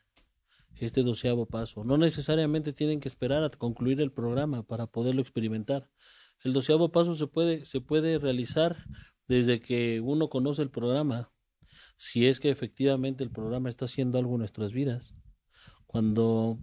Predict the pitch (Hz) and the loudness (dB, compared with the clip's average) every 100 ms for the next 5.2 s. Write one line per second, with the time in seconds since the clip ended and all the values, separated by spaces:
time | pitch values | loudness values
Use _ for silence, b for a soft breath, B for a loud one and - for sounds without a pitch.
0 | - 117 107 127 151 - - - 120 113 | -8 -8 -6 -4 -4 -6 -8 -2 -2 -2
1 | 113 139 151 143 127 - 110 110 104 127 | -2 0 0 0 -4 -2 0 0 0 2
2 | 139 123 135 151 123 123 123 - - 107 | 2 2 2 2 2 -2 -4 -14 -10 -8
3 | 107 104 - 131 143 127 117 135 131 123 | -6 -8 -4 -2 -2 0 0 0 0 -2
4 | 104 - 117 107 110 110 101 135 143 123 | -6 -4 -4 -2 -2 -4 0 4 4 4
5 | 120 | -2